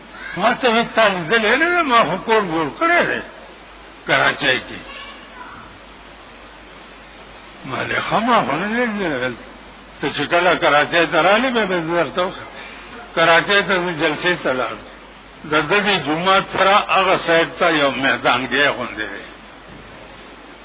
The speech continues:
چې ورغلم، لاس ماس میلاو کړم، ما ورته، ما ته ویل، «راځه چې خپل کور ته تاوان وښیم، بیا به نورې خبرې کوو.» بس هغه میدان ته یې بوتلم او کونټه یې ورسره وه. داسې د دوو ګزو نه یې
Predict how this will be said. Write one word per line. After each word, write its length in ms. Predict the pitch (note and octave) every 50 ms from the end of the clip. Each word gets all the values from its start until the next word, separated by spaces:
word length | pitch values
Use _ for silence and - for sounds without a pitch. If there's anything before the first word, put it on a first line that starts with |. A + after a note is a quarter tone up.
| - - - - - - - - - -
چې 40 | E3
ورغلم، 560 | D3+ D3 F3+ G3+ G#3+ A3 G#3 G3 G#3+ G3+ F#3+
لاس 220 | F#3+ G3 G3 F3 -
ماس 220 | F3 F#3+ F3 E3+ C#3+
میلاو 460 | C#3 E3 F3 E3+ F3 F#3 F#3 F#3+ F3
کړم، 140 | F3 F3+ F3 F#3
ما 80 | F3+
ورته، 420 | F3 D#3 D#3+ F3 D#3 D3+ D3 F3+ F3
ما 200 | E3 F3+ F3+ F3
ته 120 | F3 F3+ F3
ویل، 140 | F3+ F#3 F3
«راځه 260 | E3+ E3 D#3+ F3 F#3 -
چې 140 | F#3 F#3 C#3+ -
خپل 180 | - F3+ E3+ D#3+ -
کور 140 | F#3+ F#3 E3+
ته 160 | F3 E3+ D#3
تاوان 360 | C3+ D#3 D#3 D#3 E3 E3 E3
وښیم، 260 | E3+ D3 E3 F3+ D#3
بیا 120 | D3+ D3+ C#3
به 120 | C#3+ C#3+ C3
نورې 300 | C#3+ D3+ C#3+ B2+ B2+ A#2 C3
خبرې 300 | B2+ B2 C3+ B2 A#2 A2 A#2
کوو.» 180 | C#3 A#2+ - - - - - - - - - - - - - - -
بس 180 | E3+ D3+ C3 E3
هغه 140 | E3 D#3+ E3
میدان 460 | E3 D#3+ D#3+ D3 F3+ F#3+ G3+ F3+ D3+
ته 60 | F3+ E3+
یې 40 | D#3
بوتلم 500 | D#3 F3+ F#3+ G3 F3 E3 G#3 G3 G3 F3
او 80 | D#3
کونټه 320 | - F#3 D#3 D3 C#3 C3+ E3+
یې 120 | D#3+ D#3+
ورسره 480 | D#3+ C#3+ B2+ A#2+ G#2+ C3 C3+ C3+ C3+ C3
وه. 300 | A#2+ G#2+ G2 - - - - - - - - - - D#3+ C#3
داسې 320 | D3 E3 D#3+ D3+ B2 D#3 D3+ C3+ C#3
د 20 | C3 B2+ B2+
دوو 260 | C#3+ E3 F3 E3+ D#3
ګزو 340 | C#3 D#3 D#3+ D3 C3+ C#3+ C#3+
نه 120 | C#3 C3+ C3+ C3
یې 60 | C3